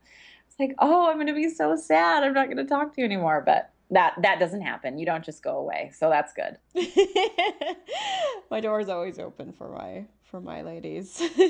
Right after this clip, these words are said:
Speaker 2: Um, well, thank you so much.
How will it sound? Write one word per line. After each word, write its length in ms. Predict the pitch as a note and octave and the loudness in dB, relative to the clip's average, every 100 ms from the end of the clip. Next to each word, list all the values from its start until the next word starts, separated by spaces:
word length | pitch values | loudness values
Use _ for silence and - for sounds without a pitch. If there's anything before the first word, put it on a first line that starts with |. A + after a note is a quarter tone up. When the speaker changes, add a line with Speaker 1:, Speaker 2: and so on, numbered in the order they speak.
| - D4+ D#4 D4+ - - - - E4+ - | 4 -2 -4 -10 -12 -18 -20 -20 -16 -2
Speaker 2:
Um, 560 | A3+ G#3+ G3+ G3 F#3+ - - | 2 4 2 -4 -12 -16 -14
well, 120 | A#3 | -2
thank 260 | D4 C#4+ | 0 2
you 100 | C#4+ C4+ | 0 -4
so 280 | - A3+ | -2 0
much. 420 | G3+ F3+ C#3 - | -2 -4 -6 -10